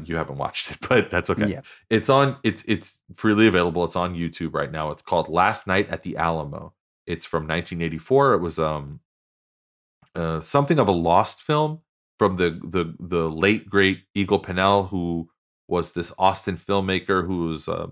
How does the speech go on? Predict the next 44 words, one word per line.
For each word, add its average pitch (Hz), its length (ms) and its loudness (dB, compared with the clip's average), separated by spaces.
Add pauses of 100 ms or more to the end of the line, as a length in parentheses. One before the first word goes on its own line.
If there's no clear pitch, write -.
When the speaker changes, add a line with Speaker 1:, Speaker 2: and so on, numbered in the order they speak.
Speaker 1:
the - 80 -12
stuff 101 260 2
of 80 120 -6
legends. 90 540 0
He - 80 -10
was 82 180 -6
one 85 160 -2
of 82 80 -4
the 82 80 -8
sort 85 200 -2
of, 82 80 -4
like, 80 200 -4 (680)
kind 185 240 4
of 156 80 6
like 143 140 4
a 92 60 4
founding 123 680 0
patron 104 540 -2
saint 95 440 -4
of 85 200 0
South 90 340 0
by 87 100 0
Southwest. 82 720 -2
He 92 80 -6
was 80 180 -8
one 85 200 -2
of 80 140 -8
the, 76 80 -10
like, 78 360 -6
um, 78 360 -10 (680)
one 92 200 0
of 90 60 0
the, 80 720 -2 (360)
I, 90 280 -2
I 98 100 0
guess 113 300 0
he, 110 240 -4
like, 107 160 4
he - 300 0
was 143 280 6
sort - 380 4
of 101 80 2
like 95 160 2
the, 82 160 -2